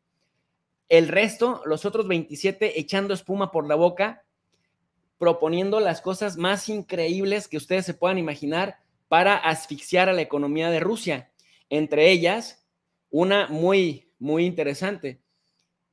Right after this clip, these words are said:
"Pégale a todos los productos que le generen ingresos económicos a Rusia".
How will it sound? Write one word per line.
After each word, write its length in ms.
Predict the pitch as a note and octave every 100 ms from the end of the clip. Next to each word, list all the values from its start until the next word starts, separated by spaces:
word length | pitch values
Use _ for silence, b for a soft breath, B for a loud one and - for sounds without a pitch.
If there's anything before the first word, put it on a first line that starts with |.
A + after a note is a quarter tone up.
| _ _ _ -
"Pégale 640 | A3+ A3+ A#3 A#3+ A#3+ -
a 300 | D#3 D#3+ D#3+ _
todos 440 | - A#3 A3+ G3 E3+
los 200 | F3 E3
productos 720 | D#3 E3+ F#3 A3+ - A3+ A3
que 240 | - F#3 G3+
le 140 | F#3+
generen 560 | E3 D#3+ F3 F#3 F#3+ D#3+
ingresos 460 | D3+ E3+ F3+ E3+
económicos 580 | D#3+ C#3+ D#3+ F3 E3+ D3+
a 80 | C3+
Rusia". 440 | D3+ D3 B2 A2